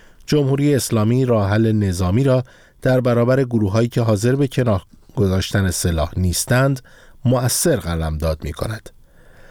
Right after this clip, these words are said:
آقای لاورنتیف که صبح پنجشنبه وارد تهران شد،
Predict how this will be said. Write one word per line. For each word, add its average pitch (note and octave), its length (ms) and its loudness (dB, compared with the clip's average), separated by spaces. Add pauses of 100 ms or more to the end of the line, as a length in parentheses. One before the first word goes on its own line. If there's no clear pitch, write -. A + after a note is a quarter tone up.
(460)
آقای A#2 580 2
لاورنتیف G2 840 -2 (220)
که A2 280 0
صبح A2 440 0
پنجشنبه F#2+ 720 0
وارد G2 360 -2
تهران F#2+ 360 0
شد، D3+ 240 -2